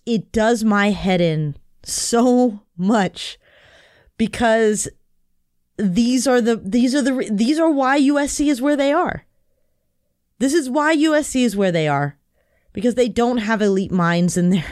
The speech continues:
in their coaching staff, because they don't have guys who will learn and adjust and, and figure out on the fly, "Okay, this is what we need to change." Or they don't have somebody in a position of authority, whether it's Clay Helton or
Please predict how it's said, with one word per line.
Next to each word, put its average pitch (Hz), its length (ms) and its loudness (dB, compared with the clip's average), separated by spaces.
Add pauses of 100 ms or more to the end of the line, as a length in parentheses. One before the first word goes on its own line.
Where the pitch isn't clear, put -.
in 202 240 2
their 180 160 2
coaching 170 400 -2
staff, - 440 -4 (600)
because 214 240 0
they 208 100 2
don't 226 260 -2
have 214 240 0
guys 185 440 0 (300)
who 247 120 -2
will 202 380 2
learn 220 400 2
and 202 200 0
adjust 175 560 -2
and, 170 320 0
and 170 220 0
figure 214 340 0
out 190 180 2
on 180 140 0
the 170 60 0
fly, 165 380 0
"Okay, 175 260 0
this 196 160 0
is 214 140 -2
what 190 160 0
we 190 80 0
need 175 200 0
to 156 60 -10
change." 143 560 -4 (1000)
Or 247 200 2
they 269 160 2
don't 277 220 0
have 269 260 0
somebody 262 580 0
in 196 100 0
a 196 60 2
position 220 580 -4
of 254 120 0
authority, 262 480 0
whether 196 260 0
it's 196 220 0
Clay 285 240 -2
Helton 240 480 0
or 196 340 0